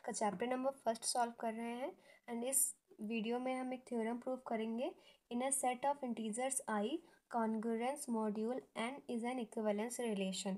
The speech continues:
हमें ये prove करना है। तो सबसे पहले हम मानेंगे let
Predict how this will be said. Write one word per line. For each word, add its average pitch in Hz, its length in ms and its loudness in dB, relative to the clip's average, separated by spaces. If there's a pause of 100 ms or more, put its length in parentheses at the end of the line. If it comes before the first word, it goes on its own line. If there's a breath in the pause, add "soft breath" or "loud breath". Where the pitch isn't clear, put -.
(480 loud breath)
हमें 233 180 2
ये 262 120 0
prove 233 380 -2
करना 233 320 0
है। 285 200 -2 (480 soft breath)
तो 247 60 -10
सबसे 247 320 -2
पहले 269 280 4
हम 269 100 0
मानेंगे 233 520 2
let 240 320 2